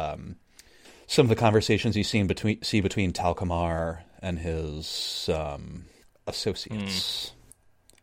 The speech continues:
Speaker 1: where they're arguing, you know, this, that, or the other, and just sort of willfully ignoring in some cases. You know what I mean?
Speaker 2: The next line after where you stopped reading, or the next few lines, "Where's Demandred?" s-, gives us a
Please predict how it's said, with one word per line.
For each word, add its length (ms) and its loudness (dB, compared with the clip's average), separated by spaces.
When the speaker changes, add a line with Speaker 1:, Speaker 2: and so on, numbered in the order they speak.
Speaker 1:
where 100 -4
they're 320 -2
arguing, 880 4
you 120 -2
know, 420 -6
this, 180 2
that, 200 4
or 60 -2
the 140 0
other, 180 2
and 100 -2
just 160 -2
sort 140 2
of 80 -6
willfully 580 0
ignoring 500 -6
in 120 -10
some 240 -8
cases. 800 -10
You 60 -2
know 60 4
what 60 4
I 40 4
mean? 220 0
Speaker 2:
The 140 0
next 260 0
line 240 2
after 260 0
where 120 0
you 100 -2
stopped 380 -6
reading, 500 -4
or 160 -6
the 140 -16
next 260 -10
few 160 -8
lines, 340 -6
"Where's 300 -4
Demandred?" 400 -2
s-, 420 0
gives 220 -2
us 140 -2
a 40 -10